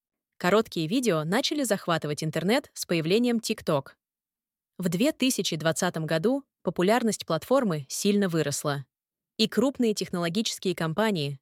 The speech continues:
вроде Instagram и YouTube, поняли: пора предлагать аудитории свои альтернативы.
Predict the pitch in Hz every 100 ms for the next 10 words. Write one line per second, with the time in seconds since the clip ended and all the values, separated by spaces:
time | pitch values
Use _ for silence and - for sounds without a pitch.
0 | _ 175 185 170 165 165 170 165 226 247
1 | - 180 160 247 285 - _ 196 180 160
2 | 147 139 - _ _ _ _ _ _ 151
3 | 170 240 208 185 180 202 - 180 170 156
4 | 254 294 147 143 - 156 208 170 160 160
5 | 147 - 226 147 143